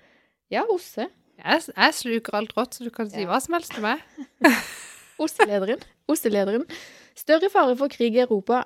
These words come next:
Speaker 1: eh, enn på tredve år. Organisasjonen for sikkerhet og samarbeid i Europa, altså, osce. De har, eh, møte i Wien i dag,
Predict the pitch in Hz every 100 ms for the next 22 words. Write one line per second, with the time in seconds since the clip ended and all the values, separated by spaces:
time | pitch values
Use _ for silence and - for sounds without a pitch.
0 | - - 220 208 208 208 202 202 196 -
1 | 226 226 247 - 226 180 185 175 185 -
2 | 202 208 220 220 233 202 185 185 220 -
3 | - 190 190 180 185 196 165 165 170 180
4 | 175 165 - 180 160 - 170 190 - -
5 | - _ _ _ - - _ 233 254 247
6 | 220 226 226 220 - - 175 - 196 180
7 | 170 175 185 165 202